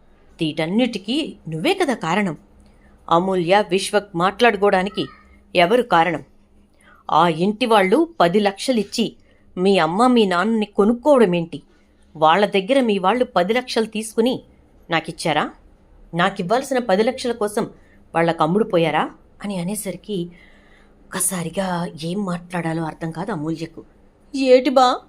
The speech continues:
ఏదో నీ కళ్ళతో మొత్తం చూసినట్టు కథ అల్లేస్తున్నావు" అంటుంది. "కథ కాదు, కథలు అల్లాల్సిన అవసరం కూడా నాకు లేదు. ఇచ్చిన విశ్వక్ గాడు చెప్పాడు, వాళ్ళిద్దరికీ మధ్య ప్రేమ రాయబారం నడిపింది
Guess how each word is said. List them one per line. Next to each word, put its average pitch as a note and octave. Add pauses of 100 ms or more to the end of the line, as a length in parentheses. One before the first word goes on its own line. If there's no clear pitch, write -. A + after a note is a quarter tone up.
(300)
ఏదో C#4
నీ D4
కళ్ళతో C4
మొత్తం B3+
చూసినట్టు E4 (520)
కథ C#4
అల్లేస్తున్నావు" D4 (200)
అంటుంది. G#3 (320)
"కథ F#3+
కాదు, G3+ (1000)
కథలు F#3+
అల్లాల్సిన E3+
అవసరం A3
కూడా G3 (440)
నాకు E3+
లేదు. E3+ (540)
ఇచ్చిన E3+
విశ్వక్ F#3
గాడు E3
చెప్పాడు, - (680)
వాళ్ళిద్దరికీ F3
మధ్య E3+
ప్రేమ G3+
రాయబారం G3
నడిపింది F3